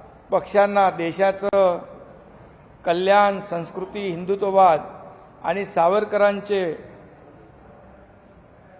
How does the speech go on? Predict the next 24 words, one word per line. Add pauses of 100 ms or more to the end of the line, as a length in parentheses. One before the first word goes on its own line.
(600)
हे
काय
राजकीय
बोलणार
नाही,
पण
वावडं
आहे (720)
असं
आजच्या
या
कार्यक्रमातून
आपल्याला
पाहायला
मिळतंय. (1200)
परंतु (180)
काही
लोकांनी
अशा
मंगल (1400)
समय
आणि
अभिमानास्पद
अशा